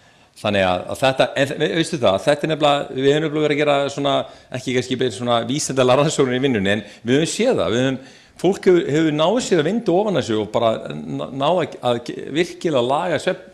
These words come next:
svefninn, nema það er svona að berjast í þessu, ég myndi segja allavega í svona þrjá, fjórar vikur, en, en þennan típiska tuttugu og einn dag, skilur mig. Maður þarf að vinna á móti því, þetta er ekki létt sem gerist bara sjálfu sér. Svo skal ég segja líka annað, að þegar þú sefur á maganum, þá verður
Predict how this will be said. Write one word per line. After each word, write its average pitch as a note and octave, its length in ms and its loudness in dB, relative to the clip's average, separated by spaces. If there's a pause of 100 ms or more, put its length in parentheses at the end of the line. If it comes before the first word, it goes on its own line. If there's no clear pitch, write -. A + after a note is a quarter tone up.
svefninn, A#2+ 320 -4
nema B2 220 -2
það C#3+ 100 4
er B2+ 80 -6
svona C#3+ 140 -2
að - 100 -18
berjast F3+ 400 0
í F3+ 60 -2
þessu, E3 220 -2 (680)
ég F3 80 0
myndi F3+ 160 0
segja F3 160 2
allavega F3+ 320 2
í D3 60 -4
svona D3+ 120 0
þrjá, E3 220 2
fjórar D#3+ 160 0
vikur, F#2+ 320 -2
en, B2 320 0
en B2+ 160 -4
þennan B2+ 400 -6
típiska C#3+ 320 -2
tuttugu D3+ 320 -4
og C#3 80 0
einn C#3 160 -4
dag, G#2 160 -2
skilur D2 260 -10
mig. C#2+ 140 -16 (540)
Maður G#2+ 160 -2
þarf C#3 100 2
að C#3 80 0
vinna D3 160 2
á D3+ 60 2
móti C#3+ 180 -4
því, F2 140 -4
þetta G2+ 160 -2
er D#3+ 80 -2
ekki F3 180 0
létt F3 240 2
sem C3 160 -6
gerist D3+ 260 -2
bara B2+ 140 -4
sjálfu A#2 240 -2
sér. - 280 -14 (100)
Svo E3 180 0
skal F3 160 2
ég D3+ 80 0
segja F#3+ 240 6
líka F3+ 160 4
annað, G2+ 380 0 (240)
að - 180 -8
þegar E3 160 2
þú F3+ 80 2
sefur G3+ 400 2
á E3+ 80 4
maganum, F#2 460 0 (560)
þá - 60 0 (100)
verður E3 400 2